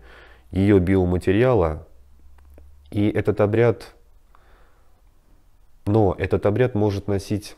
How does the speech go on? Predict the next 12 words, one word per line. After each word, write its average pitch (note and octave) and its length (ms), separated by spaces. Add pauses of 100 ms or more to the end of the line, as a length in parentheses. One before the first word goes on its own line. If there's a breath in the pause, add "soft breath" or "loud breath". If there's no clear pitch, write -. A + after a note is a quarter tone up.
(160)
двойственный G2+ 560
характер. - 580 (1080 soft breath)
Либо G#2+ 320
наступит G#2 600 (520)
быстрый G#2 400
финал F#2 580 (800)
и F#2 100
тем G2 180
самым F2 600
облегчение G2 680
ее E2+ 120
страданий, E2+ 680